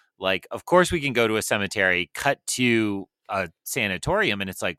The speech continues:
"Whoa, like, that's huge, and I didn't see that coming." Um, and yet it totally makes sense, right? That he dramatically said, "My father's dead." He, he'd proven in many other scenes he lies and, and is quite capable as a liar.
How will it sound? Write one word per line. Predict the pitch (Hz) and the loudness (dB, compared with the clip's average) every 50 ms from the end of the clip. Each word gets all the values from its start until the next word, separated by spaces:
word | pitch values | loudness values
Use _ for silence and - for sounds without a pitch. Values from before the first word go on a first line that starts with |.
| _ _ 90 | _ _ -6
"Whoa, | 120 190 233 233 180 123 104 92 | 2 6 6 6 6 6 2 2
like, | 90 90 90 95 107 107 107 104 95 - _ - _ _ _ - | -2 -4 -4 -2 0 0 0 0 -2 -6 _ -20 _ _ _ -2
that's | 131 147 190 - - | 2 2 2 0 -2
huge, | - - 190 220 208 165 131 110 | -12 -8 -6 -4 -4 -4 -2 -2
and | 117 117 | -2 0
I | 110 | 0
didn't | 110 123 131 147 139 | 0 0 -2 -4 -6
see | - 147 127 | -8 -6 -2
that | 123 113 107 - | -2 -2 -2 -2
coming." | - 127 139 127 110 107 101 98 - - - - - - - - - _ - - | -4 -6 -4 -2 -4 -4 -4 -8 -12 -18 -20 -20 -20 -20 -20 -20 -20 _ -6 -2
Um, | 113 113 110 107 104 104 101 101 101 - - - _ _ _ _ _ _ | 0 2 2 2 0 -2 -4 -6 -14 -16 -20 -20 _ _ _ _ _ _
and | - 127 131 131 | -4 -4 -2 2
yet | 131 127 123 | 2 2 4
it | 127 120 - | 2 0 -2
totally | - - 135 143 139 143 143 135 | -4 -2 -2 0 0 0 -2 -2
makes | 127 127 120 104 - - | 0 -2 -2 -2 -2 0
sense, | 180 170 139 95 90 - - | 0 0 0 0 -4 -8 -4
right? | 113 107 107 110 98 | -2 0 0 0 0
That | 117 113 101 80 | 0 -2 -2 0
he | 117 123 117 113 107 107 101 | -4 -4 -4 -2 -4 -4 -6
dramatically | 95 - 123 117 110 107 104 107 113 117 117 - - 120 107 104 | -6 -4 -4 -4 0 0 2 2 4 2 0 -2 -4 -8 -6 -6
said, | - - 117 104 101 101 95 95 | -6 -2 0 0 0 0 -2 -4
"My | 101 98 95 | -6 -6 -6
father's | - - 107 101 104 101 104 101 - - | -4 -2 0 0 0 0 -2 -6 -6 -4
dead." | - 104 95 95 95 95 85 | -2 0 0 0 0 -2 -4
He, | - 113 101 87 - _ - | -8 -10 -10 -10 -12 _ -10
he'd | 113 120 110 85 | -8 -8 -8 -6
proven | - - 139 147 147 135 143 127 | -2 0 2 2 2 0 0 -2
in | 120 113 | -2 -2
many | 113 113 110 110 110 | -2 -2 0 0 0
other | 104 107 101 | 0 0 -2
scenes | - - 180 175 160 139 - | -4 -4 -6 -4 -6 -6 -6
he | - 110 | -6 -4
lies | 92 101 95 98 101 104 104 107 107 101 92 | 2 4 6 6 6 6 4 4 0 -2 -2
and, | 101 92 92 98 | -6 -8 -8 -8
and | 85 87 95 95 | -10 -8 -8 -8
is | 92 82 - - - | -8 -8 -10 -12 -4
quite | - 123 107 107 - | -2 0 0 0 -2
capable | - 113 104 - - 98 92 104 95 95 | -4 -4 -4 -4 -4 -2 0 0 2 2
as | 92 85 85 | 2 0 -2
a | 95 | -4
liar. | 87 87 85 85 87 90 90 87 85 82 | -4 -4 -2 -2 -2 -2 -4 -6 -6 -10